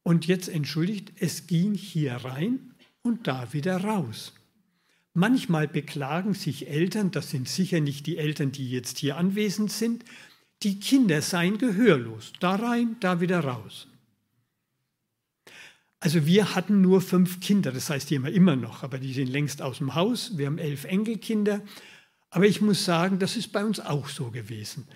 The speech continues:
Wenn meine liebe Frau rief, "Mein Schatz, hilfst du mir mal?", in der Küche oder beim Müll raustragen oder irgendetwas,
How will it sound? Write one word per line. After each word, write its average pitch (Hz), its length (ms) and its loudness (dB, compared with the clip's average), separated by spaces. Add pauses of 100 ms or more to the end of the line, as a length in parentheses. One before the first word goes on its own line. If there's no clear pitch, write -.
(240)
Wenn 160 140 4
meine 214 300 4
liebe 208 280 2
Frau 180 380 2
rief, 196 440 2 (460)
"Mein 214 240 4
Schatz, - 380 -2
hilfst - 580 2
du 175 80 6
mir 156 360 4
mal?", 156 560 0 (140)
in 120 140 -10
der 104 200 -12
Küche 170 640 2
oder 127 200 -8
beim 127 260 -6
Müll 180 340 6
raustragen 147 800 -2
oder 165 160 -2
irgendetwas, 220 880 0